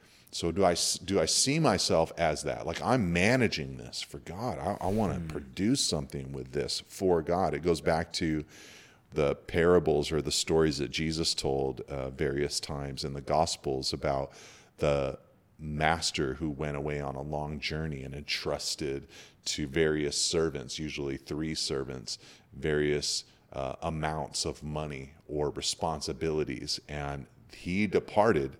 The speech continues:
Speaker 1: They didn't own those talents or those
Speaker 2: Hmm.
Speaker 1: minas or that money,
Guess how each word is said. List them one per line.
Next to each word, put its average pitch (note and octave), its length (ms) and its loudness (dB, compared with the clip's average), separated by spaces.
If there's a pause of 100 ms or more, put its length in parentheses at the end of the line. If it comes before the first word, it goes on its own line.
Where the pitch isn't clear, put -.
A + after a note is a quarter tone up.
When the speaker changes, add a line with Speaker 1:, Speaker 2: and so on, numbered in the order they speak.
(120)
Speaker 1:
They D#2+ 160 4
didn't B2 380 2 (140)
own F#2 540 4 (360)
those D#2+ 260 0
talents D#2 600 -4
or E2 200 -2
those D2 240 -2
Speaker 2:
Hmm. D#2+ 100 -6
Speaker 1:
minas D2+ 580 -4
or E2 200 -2
that C#2 260 -2
money, D2 400 -6